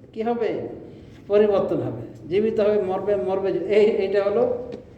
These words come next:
হিন্দুয়ানি বিশ্বাস, হিন্দুদের বিশ্বাস। আর ইহুদিদের বিশ্বাস যে পরকাল তো আছে বটে,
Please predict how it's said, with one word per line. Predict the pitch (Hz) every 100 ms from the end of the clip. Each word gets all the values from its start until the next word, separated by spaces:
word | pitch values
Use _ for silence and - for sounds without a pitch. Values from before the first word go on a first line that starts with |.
| - - -
হিন্দুয়ানি | 175 226 226 208 175
বিশ্বাস, | 151 - 220
হিন্দুদের | 247 226 180
বিশ্বাস। | 160 - - - - - - - - - - - - - - - - - - - - 139
আর | 160
ইহুদিদের | 214 254 294 277 269 262
বিশ্বাস | 247 - 254 240 240 - - - -
যে | 180
পরকাল | 202 226 233 233
তো | 240
আছে | 180 180 - 226
বটে, | 175 151